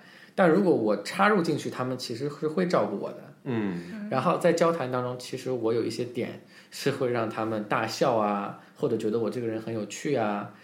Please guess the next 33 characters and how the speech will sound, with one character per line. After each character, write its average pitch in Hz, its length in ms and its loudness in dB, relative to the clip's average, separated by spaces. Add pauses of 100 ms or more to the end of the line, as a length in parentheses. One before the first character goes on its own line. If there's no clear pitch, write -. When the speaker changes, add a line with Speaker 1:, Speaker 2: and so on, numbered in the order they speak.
(140)
Speaker 2:
嗯。 123 140 -2
Speaker 1:
那， 123 300 2
那 131 80 -2
其 127 240 -6
实 123 80 -4
就 127 100 -2
更 131 160 -2
容 110 180 -2
易 117 100 -2
的 113 80 -2
让 107 180 -2
我 101 140 -4
去 104 300 -8
打 92 200 -8
消 101 240 -4
那 104 120 -4
种 92 220 -10 (640)
边 120 160 0
缘 113 160 0
化 101 140 -4
或 104 100 -6
者 101 100 -8
恐 98 260 -10
惧 - 120 -10
的 104 100 -2
感 90 200 -12
觉。 - 140 -12 (320)
就 196 100 4
是 175 160 4
我 127 320 4
也 147 200 4
有 117 200 4
我 107 720 -2